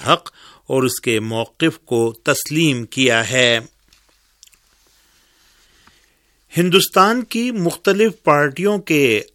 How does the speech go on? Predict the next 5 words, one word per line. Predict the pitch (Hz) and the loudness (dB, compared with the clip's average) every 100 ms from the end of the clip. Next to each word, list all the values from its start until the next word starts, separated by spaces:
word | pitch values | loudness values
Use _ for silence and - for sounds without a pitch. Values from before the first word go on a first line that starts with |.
| - | -2
اراکین | 135 143 135 _ - - 165 185 165 127 | 2 2 2 _ -16 -6 -4 -2 -2 -4
پارلیمنٹ | - 123 123 127 127 151 175 | 0 0 0 -4 -2 -4 -4
کی | - 160 160 | -8 -6 -4
قیادت | 156 - 123 120 139 170 135 | -4 0 0 0 -2 -4 -4
میں | 117 110 | -4 -4